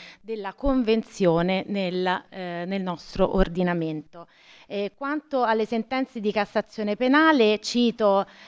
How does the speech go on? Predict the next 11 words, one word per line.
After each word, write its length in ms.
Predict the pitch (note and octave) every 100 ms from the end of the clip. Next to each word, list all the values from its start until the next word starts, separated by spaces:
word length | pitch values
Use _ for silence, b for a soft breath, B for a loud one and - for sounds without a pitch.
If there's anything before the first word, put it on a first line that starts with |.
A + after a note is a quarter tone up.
| B
eh, 440 | - G3 G3 F#3+ F#3+
ad 200 | G3 G3+
esempio 720 | G3+ A#3+ A#3+ A#3+ A3 G3+ G3
Cassazione 840 | G#3 F#3+ G#3+ - - A#3 A3 A3
sesta 720 | - B3 A#3+ - _ C4 B3+
penale, 540 | A#3+ G3+ G#3 A3 A#3+ B3
sentenza 600 | G3 F#3+ G#3+ G#3 - G3+
numero 560 | G3 G3+ G3+ G3 G3 - B B
trentamilatrecentoquaranta 1500 | A3 G#3+ G3+ G#3+ G#3 G#3 G#3 G3+ G#3 G3 G3+ G3+ G3+ G3+ G3
del 140 | G3
duemilaventidue, 1120 | F#3+ G3+ G3+ G3 F#3+ G#3 - A3+ C#4+ D4 D4